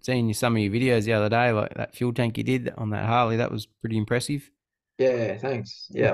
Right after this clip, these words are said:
Speaker 1: like a bit of work.
Speaker 2: Submission, but, uh, we got there in the end.
Speaker 1: Yep.
Speaker 2: So.
Speaker 1: No,
Speaker 2: But nah,
Speaker 1: nice.
Speaker 2: nah, thanks for asking us on, man. That was good.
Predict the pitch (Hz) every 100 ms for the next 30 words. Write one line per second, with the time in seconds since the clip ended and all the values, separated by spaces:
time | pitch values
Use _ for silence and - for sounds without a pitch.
0 | 117 107 117 113 117 143 143 - _ _
1 | - - - - 160 165 160 - - 123
2 | 113 123 123 135 - 123 123 117 113 123
3 | 160 - _ _ - 127 - - 117 -
4 | _ _ _ _ _ _ _ _ _ _
5 | - 143 120 127 151 110 - - 156 127
6 | - 156 - 127 123 123 127 117 - 78
7 | 117 139 135 101 - -